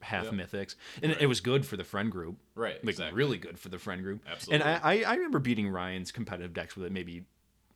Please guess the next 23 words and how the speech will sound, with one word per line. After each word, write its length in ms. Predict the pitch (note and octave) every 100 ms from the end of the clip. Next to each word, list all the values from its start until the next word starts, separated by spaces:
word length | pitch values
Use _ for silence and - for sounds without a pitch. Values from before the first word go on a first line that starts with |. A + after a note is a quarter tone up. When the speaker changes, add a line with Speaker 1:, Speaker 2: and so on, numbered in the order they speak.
| -
Speaker 2:
A 60 |
couple 240 | - - -
Speaker 1:
a 20 |
Speaker 2:
times, 140 | -
Speaker 1:
couple, 220 | F3+ C#3
Speaker 2:
yeah. 80 | D#3+
Speaker 1:
a 20 |
nice 240 | G3 G3 -
handful, 420 | G#2 F#2 - F2+ G2
Speaker 2:
Yeah, 60 | G#2+
Speaker 1:
maybe. 240 | F#2+ A2 A2+
Speaker 2:
absolutely. 440 | D3 - D3 F#2+
Speaker 1:
Um, 460 | A2 G2+ F#2+ F#2 F#2 - _ _ _ _ _ - -
but 200 | C3+ C3+
it 100 | D#3
was, 160 | C3+ A#2
like, 100 | A#2+
one 160 | A2+ A2
of 40 |
these 140 | F#2+
things, 220 | - F#2+ E2+
it's 120 | D#2+
like 300 | E2+ E2+